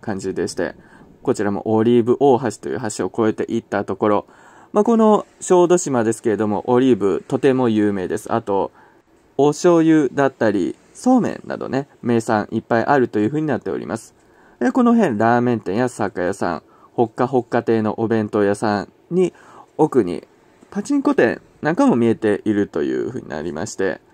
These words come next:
まあ、島の方のね、貴重な憩いの場になっていると思いますね、娯楽施設にね。で、このようにまた橋が出てきまして、船がたくさん止まっていて、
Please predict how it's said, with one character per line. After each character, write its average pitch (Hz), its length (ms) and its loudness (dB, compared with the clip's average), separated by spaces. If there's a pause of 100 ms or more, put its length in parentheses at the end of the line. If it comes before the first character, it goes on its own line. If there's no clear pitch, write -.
(260)
ま 196 80 0
あ、 - 20 0
島 180 500 2
の 160 140 0
方 160 300 0
の 98 100 -4
ね、 110 320 -4
貴 120 140 -12
重 120 240 2
な 117 180 0
憩 120 420 2
い 120 40 0
の 113 260 0 (460)
場 117 360 0
に 120 120 -2
な 143 140 0
っ 147 40 -8
て 85 220 -2
い 82 40 0
る 92 200 -4 (220)
と 110 140 2
思 104 160 -2
い 98 40 -6
ま 107 100 -2
す - 120 -12
ね、 127 100 0
娯 107 100 0
楽 104 280 -2
施 - 80 -14
設 95 220 -8
に 53 120 -12
ね。 156 240 0 (1080)
で、 180 280 4
こ 175 120 2
の 156 60 0
よ 135 60 2
う - 20 2
に 107 40 0
ま 110 120 0
た 117 180 2
橋 123 480 0
が 113 140 0
出 113 140 0
て 104 140 -2
き 92 100 -10
ま 95 100 -6
し - 40 -10
て、 110 100 -6
船 147 260 -4
が 65 140 -8
た 98 160 -6
く 107 120 -6
さ 101 200 -6
ん 98 60 -8
止 101 140 -10
ま 82 120 -10
っ - 20 -12
て - 220 -8
い 78 80 -6
て、 101 240 -4